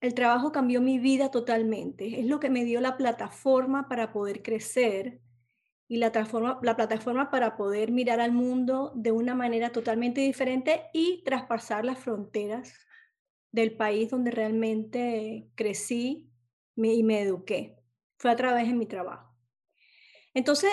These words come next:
en el trabajo, eh, si hacemos un trabajo, digamos, todos los días hay hábitos,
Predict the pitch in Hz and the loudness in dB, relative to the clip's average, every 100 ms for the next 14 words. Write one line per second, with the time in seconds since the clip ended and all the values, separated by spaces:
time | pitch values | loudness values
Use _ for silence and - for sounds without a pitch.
0 | - 294 294 330 370 370 339 311 277 311 | 2 2 2 2 2 6 6 6 2 0
1 | - - - - 240 226 220 214 214 202 | -2 -12 -8 0 4 4 4 2 0 -4
2 | 202 202 214 - - - _ _ _ _ | -8 -10 -10 -12 -16 -20 _ _ _ _
3 | - - 254 226 254 254 277 277 277 269 | -20 0 2 2 2 2 2 4 4 4
4 | 262 262 269 262 247 240 247 254 - 247 | 4 4 2 2 2 2 0 -4 0 2
5 | 240 254 262 262 262 240 233 226 254 294 | 4 4 2 2 2 2 2 2 0 0
6 | 277 294 311 330 - - | -2 -2 -2 -4 -10 -20